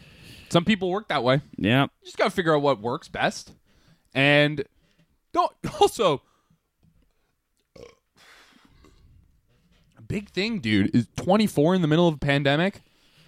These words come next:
Speaker 2: Yeah, I know, but it's like everybody's fucking going through it. It's annoying. I hate using, like, that as the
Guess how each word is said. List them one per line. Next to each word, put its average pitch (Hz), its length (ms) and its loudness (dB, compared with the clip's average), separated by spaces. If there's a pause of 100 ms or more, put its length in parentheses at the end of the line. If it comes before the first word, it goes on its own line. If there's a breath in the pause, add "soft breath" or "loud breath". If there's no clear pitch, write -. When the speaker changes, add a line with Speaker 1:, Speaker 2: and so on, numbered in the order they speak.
(140 soft breath)
Speaker 2:
Yeah, 220 340 2
I 196 160 0
know, 175 220 2
but 143 140 -2
it's 139 160 -4
like 139 280 -4
everybody's 123 460 -2
fucking 98 380 -4
going 92 260 -2
through 90 260 -4
it. 80 80 -6
It's 90 180 -6
annoying. 113 560 0
I 104 160 0
hate 127 440 -2 (1400 soft breath)
using, 104 560 -8
like, 90 200 -6 (140)
that 95 400 -4
as 90 340 -8
the 92 380 -14